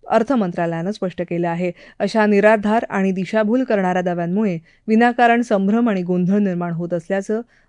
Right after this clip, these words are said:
मंत्रालयानं समाज माध्यमावरच्या संदेशात म्हटलं आहे. यूपीआयद्वारे केल्या जाणाऱ्या व्यवहारांना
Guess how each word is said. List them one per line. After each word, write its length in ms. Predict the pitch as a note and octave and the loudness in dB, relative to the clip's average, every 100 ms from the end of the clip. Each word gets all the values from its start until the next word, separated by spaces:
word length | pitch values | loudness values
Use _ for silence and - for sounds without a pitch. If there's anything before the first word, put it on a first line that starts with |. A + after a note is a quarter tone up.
| - | -2
मंत्रालयानं 640 | G#3 A3+ A#3+ G3+ F3 F#3 | 0 4 4 2 0 -2
समाज 380 | F#3+ G3+ A3 B3 | -2 0 0 0
माध्यमावरच्या 760 | G#3 E3+ F3 F3 E3+ F3 F3+ | -2 -2 -4 -4 -6 -6 -8
संदेशात 480 | F3 F3+ E3 D#3+ G3 G#3+ | -6 -6 -8 -8 -6 -4
म्हटलं 240 | F#3 F3 | -4 -4
आहे. 260 | E3 F3 E3+ _ - _ | -4 -4 -6 _ -20 _
यूपीआयद्वारे 680 | A3+ A#3+ C4 B3+ B3 A3+ A#3 | -2 2 2 2 2 2 2
केल्या 300 | A#3 G#3+ G#3 | 2 2 2
जाणाऱ्या 360 | G3+ G3+ G3+ | 2 0 0
व्यवहारांना 680 | G3 G3 F3+ F3+ F3+ F3+ G3 | 0 -2 -4 -4 -4 -4 -4